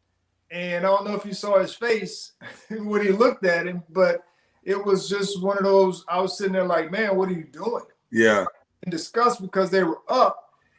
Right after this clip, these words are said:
Speaker 1: And now that gives them momentum, gives Milwaukee momentum, because now they're getting guys to shoot the ball that they want to shoot the basketball, as opposed to Booker, C P three,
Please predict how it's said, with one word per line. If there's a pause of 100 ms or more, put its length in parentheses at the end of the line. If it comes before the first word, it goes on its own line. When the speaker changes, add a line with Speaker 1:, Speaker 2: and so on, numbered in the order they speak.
(200)
Speaker 1:
And
now
that
gives
them
momentum, (580)
gives
Milwaukee
momentum,
because
now (840)
they're
getting
guys
to
shoot (160)
the
ball
that
they (100)
want
to
shoot
the
basketball,
as
opposed
to
Booker, (420)
C
P
three,